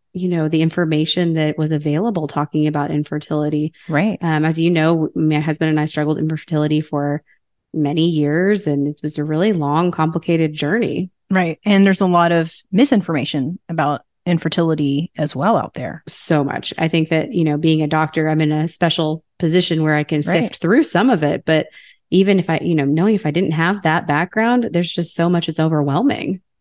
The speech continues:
Speaker 2: Well, I'm very excited today that we're gonna talk about some of the facts regarding infertility, as well as hear your personal story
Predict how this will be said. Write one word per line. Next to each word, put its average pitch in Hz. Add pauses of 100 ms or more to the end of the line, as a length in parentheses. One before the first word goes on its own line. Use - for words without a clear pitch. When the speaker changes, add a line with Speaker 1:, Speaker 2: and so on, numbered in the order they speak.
(120)
Speaker 2:
Well, 190
I'm 185
very 226
excited 180
today 156
that 147
we're 165
gonna 180
talk 160 (300)
about 165
some 185
of 180
the 180
facts 165
regarding 160
infertility, 151
as 160
well 156
as 151
hear 165
your 156
personal 202
story 135